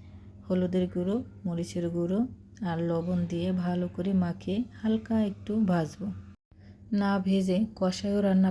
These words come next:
করা যায়, তো আজকে আমি ভেজেই রান্না করব। ভাজলে মাছটা একটু শক্ত হয়, পোলাওর ভেতরে দিলে দেখা গেছে সহজে ভাঙে না। এখন আমি এক এক করে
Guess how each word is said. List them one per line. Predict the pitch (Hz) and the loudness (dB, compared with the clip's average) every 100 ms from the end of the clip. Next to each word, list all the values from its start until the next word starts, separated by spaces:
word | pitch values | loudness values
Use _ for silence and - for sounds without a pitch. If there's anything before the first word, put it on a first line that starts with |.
| 190 | 2
করা | 185 180 | 0 0
যায়, | 175 196 - - | 0 -4 -6 -8
তো | 170 | -4
আজকে | 165 - - | -4 -6 -2
আমি | 180 170 190 190 | 0 0 0 2
ভেজেই | 180 175 185 196 | 2 2 2 2
রান্না | 190 165 170 165 | 2 2 0 -2
করব। | 175 165 196 226 - - - - - - 180 | -4 -2 -2 -2 -8 -20 -20 -20 -12 -4 0
ভাজলে | 185 185 202 185 | 2 2 2 2
মাছটা | 180 180 - 233 | 2 0 -2 -8
একটু | - - 240 | -8 -4 -2
শক্ত | 226 196 196 - 185 | 0 -2 -4 -4 0
হয়, | 202 254 - - - - - | 0 0 -4 -20 -20 -20 -10
পোলাওর | - 190 185 190 | -2 2 4 4
ভেতরে | 190 190 196 | 2 0 -2
দিলে | 185 196 185 180 | 0 2 2 2
দেখা | 180 180 190 | -2 -2 -2
গেছে | 185 185 - 170 226 - - - - - - | 0 -2 -2 -4 -4 -10 -20 -20 -20 -20 -8
সহজে | - 214 208 196 190 214 226 | 0 2 2 2 2 4 6
ভাঙে | 202 202 196 202 190 | 6 4 2 2 2
না। | 180 233 - - - _ _ - - - - - 214 | 2 -2 -6 -16 -20 _ _ -20 -20 -20 -20 -4 -2
এখন | 214 220 208 | 0 2 2
আমি | 202 185 254 208 | 4 2 2 0
এক | 202 | 0
এক | 196 - | -4 -4
করে | 202 180 | -2 0